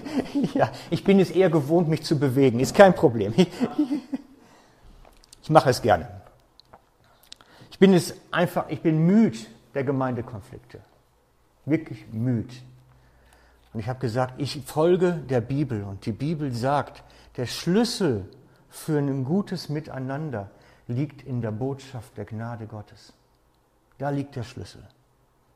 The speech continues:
dass es miteinander funktioniert. Auch heute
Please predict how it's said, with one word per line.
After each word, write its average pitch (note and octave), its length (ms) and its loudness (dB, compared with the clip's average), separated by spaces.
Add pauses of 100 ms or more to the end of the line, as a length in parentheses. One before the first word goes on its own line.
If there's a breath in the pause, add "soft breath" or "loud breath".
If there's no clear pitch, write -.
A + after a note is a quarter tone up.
dass G#2+ 180 -10
es A2 140 -10
miteinander B2 520 -6
funktioniert. - 760 -16 (4000 soft breath)
Auch C#3 220 2
heute C3+ 340 -4